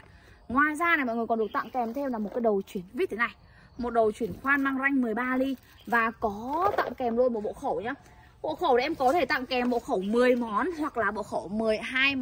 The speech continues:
à, mười hai món này. Tặng kèm bộ khẩu mười hai món của C R V hoặc tặng kèm bộ khẩu mười món hàng gọi là khẩu dài tám phân ấy. Thì bác lấy khẩu nào thì có thể báo nhà em nhá. Một bốn năm mươi. Đó.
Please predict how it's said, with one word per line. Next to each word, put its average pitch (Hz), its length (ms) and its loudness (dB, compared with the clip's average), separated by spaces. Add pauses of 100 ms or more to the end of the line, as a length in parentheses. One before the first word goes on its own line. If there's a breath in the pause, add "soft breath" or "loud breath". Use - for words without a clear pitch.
(120)
à, 202 120 -2
mười 226 180 -2
hai 254 220 -2
món 202 200 -6
này. 233 140 -8 (500 soft breath)
Tặng 277 160 0
kèm 277 180 2
bộ 254 60 -2
khẩu 240 200 -2
mười 208 140 -2
hai 285 180 0
món 233 200 -4
của 294 120 -4
C - 120 -10
R 254 300 2
V 262 40 0 (500 soft breath)
hoặc 254 160 2 (120)
tặng 254 180 0
kèm 226 240 -2
bộ 233 220 -8
khẩu 185 240 -6
mười 226 340 4
món 208 560 -6
hàng 208 360 2
gọi 175 100 -6
là - 60 -6
khẩu 196 240 -10
dài 180 220 -8
tám 165 240 -8
phân 285 160 -2
ấy. 370 100 -4 (420 loud breath)
Thì 240 80 -6
bác 330 140 0
lấy 247 180 2
khẩu 220 140 -4
nào 214 140 -2
thì 208 100 -4
có 208 80 -2
thể 269 80 -4
báo 220 220 -2
nhà 285 160 -4
em 285 220 -4
nhá. 339 100 0 (400 soft breath)
Một 240 160 -4
bốn 247 220 -2
năm 302 200 0
mươi. 349 160 2 (260)
Đó. 226 340 2